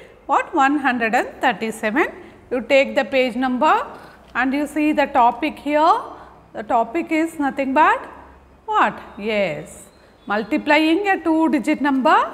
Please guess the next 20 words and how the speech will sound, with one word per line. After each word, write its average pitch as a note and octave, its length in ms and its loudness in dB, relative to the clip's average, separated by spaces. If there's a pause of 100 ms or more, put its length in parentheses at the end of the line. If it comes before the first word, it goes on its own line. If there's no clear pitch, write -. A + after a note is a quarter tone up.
(440)
by B3 240 4 (680)
one C#4 240 2
digit D4+ 300 0
number C#4+ 280 4 (160)
with A4 300 0
carrying. A#3+ 720 2
What A#3 220 0
here C#4 260 2
it C#4 140 -4
is? D4+ 160 0 (920)
With A#3+ 180 -6 (120)
carrying. F#3+ 720 0 (360)
Okay, G#4+ 340 -6 (680)
we G4+ 120 2
will F#4+ 120 2
see D#4+ 140 2
the F4+ 100 0
first C4+ 240 2
sum. F#3 240 -6
Multiply D4+ 880 0